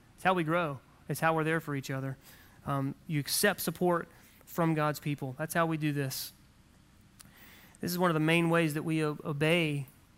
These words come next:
what Jesus said, is to love each other. We're gonna accomplish that through bridge groups. God's grace, I'm, I'm, I'm landing this plane here. I, I wa-, I wanna talk to you really quickly about what it, what it means to accept God's grace and be sustained by it. I,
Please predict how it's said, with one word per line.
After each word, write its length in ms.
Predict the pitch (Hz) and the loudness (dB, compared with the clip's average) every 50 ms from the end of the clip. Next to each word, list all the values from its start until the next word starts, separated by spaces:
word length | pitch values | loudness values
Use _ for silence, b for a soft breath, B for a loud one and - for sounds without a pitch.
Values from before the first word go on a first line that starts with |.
| - - - | -20 -18 -10
what 180 | - 160 165 160 | -6 -6 -6 -4
Jesus 320 | 151 160 160 147 156 147 | -4 -4 -4 -4 -4 -6
said, 240 | - - 175 175 170 | -6 -6 -6 -6 -4
is 120 | 151 143 | -4 -4
to 80 | 139 143 | -4 -4
love 200 | 147 156 160 143 | -4 -4 -4 -4
each 160 | 147 143 - | -6 -8 -10
other. 220 | - - 151 156 - - - - - - - - - - - - - | -12 -14 -14 -16 -18 -20 -20 -20 -20 -20 -20 -20 -20 -20 -18 -12 -10
We're 100 | 151 147 | -8 -4
gonna 160 | 147 160 151 | -4 -2 -4
accomplish 440 | 139 - - 156 147 - 147 131 - | -2 -2 -2 -2 -2 -2 -6 -8 -6
that 200 | 160 151 147 - | -6 -6 -6 -6
through 120 | - 147 | -8 -10
bridge 260 | 143 143 143 143 - - | -8 -8 -10 -12 -12 -12
groups. 340 | 151 143 151 165 - - - B B B B B B B B B B B B B B B | -12 -12 -12 -12 -14 -18 -20 B B B B B B B B B B B B B B B
God's 240 | - 196 214 214 196 | 6 8 8 8 6
grace, 280 | 180 185 170 156 - | 6 4 4 4 4
I'm, 180 | 185 185 185 160 | 4 2 2 2
I'm, 180 | - 180 175 170 | 2 2 2 4
I'm 140 | 165 170 165 | 4 4 6
landing 300 | 175 190 196 190 190 185 | 6 6 6 6 4 4
this 140 | 180 165 - | 2 0 0
plane 280 | - - 175 170 160 | 0 0 0 2 2
here. 260 | 147 151 147 143 143 147 | 2 0 0 0 0 0
I, 120 | 180 180 | 2 2
I 100 | 156 170 | 2 2
wa-, 180 | 180 190 185 175 | 0 0 2 2
I 20 | |
wanna 180 | 180 190 202 180 | 2 2 0 0
talk 280 | - - 190 180 170 | 2 2 2 2 2
to 80 | - 190 | 2 0
you 80 | 170 156 | 0 0
really 180 | 170 175 170 | 0 0 0
quickly 340 | 160 - 175 165 - 160 156 | 0 0 -2 -2 -2 -2 -2
about 220 | 151 151 151 147 | 0 0 0 0
what 140 | 160 160 165 | 2 0 0
it, 180 | 165 165 - - | 0 -2 -6 -6
what 240 | - 180 165 170 170 | -4 -2 0 0 0
it 80 | 165 | 0
means 340 | 175 160 165 175 170 160 - | 0 2 2 2 2 0 0
to 280 | - - 156 156 165 170 | 0 0 0 0 0 -2
accept 360 | 165 - - - 180 160 180 | -4 -4 -2 -2 -2 -2 0
God's 220 | 165 160 160 156 - | 0 0 0 0 0
grace 300 | - 170 165 160 151 - | 0 0 0 0 0 -2
and 80 | 156 | -2
be 80 | 147 151 | -2 -2
sustained 560 | 143 - 156 139 - - 170 165 165 160 151 | -4 -4 -6 -6 -6 -2 -2 0 0 0 0
by 200 | 143 143 143 151 | 0 0 0 0
it. 60 | - - | 0 2
I, 200 | 165 170 165 | 2 2 0